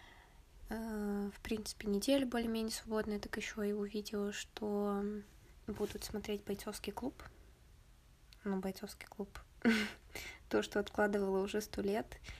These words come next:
и то, что все посмотрели там в свои четырнадцать-пятнадцать. Э,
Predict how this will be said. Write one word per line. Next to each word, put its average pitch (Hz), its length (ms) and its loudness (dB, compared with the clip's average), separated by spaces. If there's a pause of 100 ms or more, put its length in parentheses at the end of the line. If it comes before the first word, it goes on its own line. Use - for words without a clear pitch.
(140)
и - 40 -8
то, 202 140 2
что - 160 -6
все 202 160 2
посмотрели 208 720 0
там 214 320 -6 (840)
в - 60 -10
свои 214 460 -4 (540)
четырнадцать-пятнадцать. - 1120 -2 (2250)
Э, 226 520 6